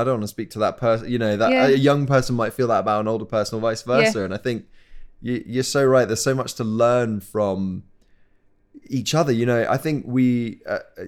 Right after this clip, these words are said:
Speaker 1: and I'm, you know, I'm still in my twenties, but you, you start getting set in your ways. And then, like, I've done kind of acting workshops with kids, and you're like, "You guys are genius."
Speaker 2: Yeah.
Speaker 1: Like, I'm,
Speaker 2: <laughs>
Speaker 1: I, I'm being paid to sort of teach you guys and lead you guys, but the reality is that I'm also gaining from this, 'cause I,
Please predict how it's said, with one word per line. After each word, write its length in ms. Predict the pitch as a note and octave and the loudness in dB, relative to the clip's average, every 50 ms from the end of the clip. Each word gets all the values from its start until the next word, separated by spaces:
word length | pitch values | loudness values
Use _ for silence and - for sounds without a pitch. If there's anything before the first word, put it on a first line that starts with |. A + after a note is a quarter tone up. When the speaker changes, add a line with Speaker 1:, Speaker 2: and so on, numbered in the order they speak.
| - - - | -16 -14 -12
Speaker 1:
and 140 | G2 G#2 G2+ | -10 -8 -6
I'm, 240 | G2 G2 F#2+ F2+ E2 | -4 -4 -6 -6 -6
you 120 | G2 G2+ | -8 -8
know, 80 | F2+ D#2+ | -8 -6
I'm 140 | D#2+ F#2+ F#2+ | -8 -8 -10
still 240 | - - - F#2+ | -10 -8 -8 -6
in 60 | F#2+ F#2+ | -6 -6
my 100 | F2+ F2+ | -6 -6
twenties, 540 | - - A#2 A2+ A2 A2 A#2+ A2+ A2 G#2 | -4 -4 -4 -4 -4 -4 -4 -4 -4 -4
but 180 | - - G#2 G#2 | -2 -2 0 0
you, 120 | A#2+ B2+ | 0 0
you 320 | B2 - - C3+ C3+ C#3 C3+ | -2 -2 -2 -2 -2 0 -2
start 280 | B2 - - E3 D#3+ D3 | 0 2 2 2 2 2
getting 180 | D3+ C#3+ C3 | 0 -2 -2
set 280 | A#2 - E3 D#3+ - - | -2 -2 -4 -4 -2 -2
in 60 | C#3 | 0
your 160 | C3 A#2+ A2+ | 0 0 2
ways. 640 | A2+ C3 D3 E3+ F3 D3 A2+ G2+ G2 G2+ G2 - - _ - - _ _ - | 2 4 4 4 4 2 2 0 -2 -6 -10 -12 -16 _ -20 -20 _ _ -6
And 120 | - C#3+ | -2 0
then, 140 | E3 E3+ E3+ | 0 0 2
like, 180 | D#3 D3 C#3 C#3 | 0 0 2 2
I've 140 | D3 D3+ | 2 2
done 200 | C#3 D3+ C#3+ C3+ | 2 0 0 0
kind 120 | B2+ C#3+ C3 | -2 -4 -6
of 100 | A2+ A2 - | -8 -6 -4
acting 320 | - D#3+ - - - C#3+ A#2+ | -4 -4 -4 -4 -6 -4 -2
workshops 460 | A2 G#2 F#2+ - - G#2 D#2 - - | -2 -2 -2 -4 -4 -6 -6 -6 -8
with 120 | G2+ F#2 | -10 -10
kids, 360 | - - E3 F3 C3 G#2 - G#2 | -8 -6 -6 -6 -6 -6 -6 -6
and 220 | G2+ F#2+ F2 C#2+ | -4 -4 -6 -6
you're 160 | G2 A2+ B2 | -8 -8 -8
like, 200 | B2+ C#3+ C#3+ - - _ - - - - - | -8 -10 -12 -14 -16 _ -20 -20 -20 -20 -12
"You 140 | - D#3+ F3+ | -8 -6 -4
guys 180 | F#3 F#3 F3+ E3+ | -4 -4 -6 -6
are 40 | E3 | -6
genius." 500 | D3 D#3 F#3 G#3+ A3+ G#3 C#3 A2 F#2+ - | -4 -4 -2 0 2 2 2 2 2 2
Speaker 2:
Yeah. 40 | C3 | 2
Speaker 1:
Like, 120 | D3 C#3+ E3+ | 2 4 2
I'm, 160 | E3+ D3+ - - - G3+ | 2 2 0 -2 -6 -6
Speaker 2:
<laughs> 180 | - - E3+ - | -6 -6 -2 0
Speaker 1:
I, 540 | E3 F#3 F#3+ - - - E3 D#3+ D#3+ E3+ D#3 - - - A2+ | 4 4 4 4 2 -2 -10 -8 -8 -10 -10 -10 -8 -2 2
I'm 160 | E3 F3 F3+ | 2 2 2
being 240 | F#3 F#3 F3 E3 D3+ | 2 0 0 2 2
paid 240 | E3+ F3+ F#3 F3+ C#3+ | 2 4 4 2 4
to 240 | - F3 D#3 D3 C#3 | 4 4 6 6 4
sort 160 | - E3 D3 | 4 4 2
of 180 | C#3+ C#3 B2+ - | 2 2 2 -2
teach 280 | D#3+ F3 E3 - - | -4 -4 -6 -4 -4
you 140 | D#3 D3+ C#3 | -2 0 4
guys 280 | B2+ C3 B2+ B2+ A#2+ B2 | 4 6 6 6 4 2
and 100 | A#2+ B2 | 2 2
lead 200 | C#3 D#3+ E3+ D3+ | 2 2 2 0
you 120 | C#3 B2+ | 0 2
guys, 240 | A#2+ - G#2 G#2 G#2 | 2 2 2 2 0
but 80 | C3 | 0
the 80 | B2+ C3 | 0 0
reality 480 | B2 C#3+ D#3 D#3+ F3 F3+ F3 - D3+ C3 | 2 4 4 4 4 2 2 2 0 0
is 160 | A#2 A2 G#2+ | 0 0 0
that 100 | C3 - | 0 2
I'm 200 | G2+ C3 C3+ C3+ | 2 2 2 2
also 360 | - D3 D3 D3+ D3 D3 C3+ | 2 2 2 2 2 0 0
gaining 320 | A#2 C#3 D3+ E3+ E3+ C#3 | 2 2 0 0 0 -2
from 160 | A2+ - A#2 A2+ | -2 -2 -2 -2
this, 140 | G#2+ G2+ | -2 -4
'cause 160 | - - A#2+ B2+ | -4 -4 -2 0
I, 180 | A#2+ F#2 D2 | 0 0 -2